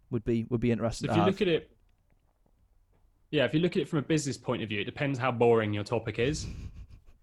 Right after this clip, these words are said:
Speaker 2: So let me give you an example. You're a company that sells slug pellets. What are you gonna do? Make loads of videos answering questions on how to make slug pellets? You know, it doesn't work. So you do what's called horizontal thinking. So you look around your topic,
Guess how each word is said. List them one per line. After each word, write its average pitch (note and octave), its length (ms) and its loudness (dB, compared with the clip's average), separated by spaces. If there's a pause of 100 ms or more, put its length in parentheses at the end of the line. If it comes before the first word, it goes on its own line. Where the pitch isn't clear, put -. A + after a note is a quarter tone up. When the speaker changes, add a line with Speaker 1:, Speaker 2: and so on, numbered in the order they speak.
(140)
Speaker 2:
So G#2+ 260 0 (520)
let C3+ 60 -2
me C3 80 2
give B2+ 100 2
you B2+ 60 4
an B2+ 60 2
example. G#2 600 0
You're B2+ 160 -2
a C3 40 -2
company B2+ 300 -2
that A2 120 -6
sells A2+ 460 -2
slug A#2 340 -2
pellets. - 520 -6 (580)
What - 140 -14
are - 20 -6
you A#2+ 100 -2
gonna A2 160 -2
do? G2 80 -4
Make G2+ 200 -4
loads G#2+ 180 -4
of G2+ 80 -6
videos G#2 420 -2
answering G#2 540 -8 (580)
questions A2 440 -4
on G2+ 360 -4
how A2 180 -6
to G#2+ 100 -6
make G#2+ 240 -2
slug A#2 240 -2
pellets? - 480 -12 (440)
You G#2 100 -8
know, F#2+ 40 -6
it - 160 -14
doesn't A#2 180 -8
work. G#2 360 -4 (100)
So - 160 -10
you G#2+ 80 -4
do A#2 140 0
what's F2 120 -8
called A2 160 -6
horizontal G#2 460 -2
thinking. G2+ 540 -4
So - 120 -10
you A#2 40 -2
look A#2 100 -4
around B2+ 320 2
your A2+ 80 -4
topic, G#2+ 480 -4